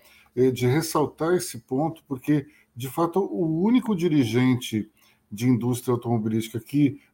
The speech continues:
colocou o dedo na ferida e alertou para o risco foi você.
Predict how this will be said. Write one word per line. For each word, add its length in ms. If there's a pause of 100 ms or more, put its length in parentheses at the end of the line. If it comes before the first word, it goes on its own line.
(180)
colocou 500
o 40
dedo 320
na 120
ferida 380
e 20
alertou 600
para 460 (240)
o 120
risco 480
foi 260
você. 380